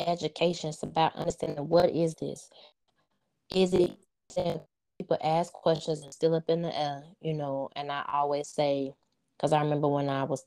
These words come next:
talking to Doctor Seabrook, I did a thing with her pod-, uh, radio interview last year,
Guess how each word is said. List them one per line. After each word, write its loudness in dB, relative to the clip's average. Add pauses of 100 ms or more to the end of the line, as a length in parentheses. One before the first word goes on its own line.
(140)
talking -2
to 4
Doctor 2
Seabrook, 2
I 0
did 0
a 4
thing -2
with -4
her 4
pod-, 0 (200)
uh, 2
radio 4
interview 0
last 2
year, -2